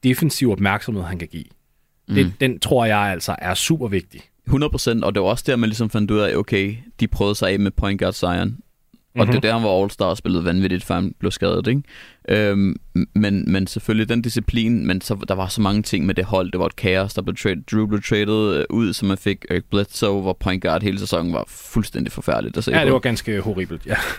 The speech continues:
Speaker 2: Ja.
Speaker 1: <laughs> Vi, vi står alle sammen og griner lidt, ja.
Speaker 2: Ja.
Speaker 1: Øh, han, han spiller i Kina nu,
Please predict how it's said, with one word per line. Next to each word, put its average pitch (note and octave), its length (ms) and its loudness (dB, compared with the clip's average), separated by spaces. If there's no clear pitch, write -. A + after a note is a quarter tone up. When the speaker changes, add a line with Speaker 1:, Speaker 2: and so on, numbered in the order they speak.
Speaker 2:
Ja. G#1 100 0
Speaker 1:
<laughs> F3+ 60 2
Vi, G3 60 2
vi F3+ 60 4
står E3+ 220 6
alle F3+ 260 2
sammen E3+ 280 0
og D#3 60 0
griner C#3 260 0
lidt, C3 180 2
ja. C3 100 2
Speaker 2:
Ja. D3 100 2
Speaker 1:
Øh, C3+ 100 0
han, D3+ 140 0
han D3+ 160 2
spiller G#3 240 2
i B2 40 2
Kina A#3+ 260 -4
nu, D3+ 140 -2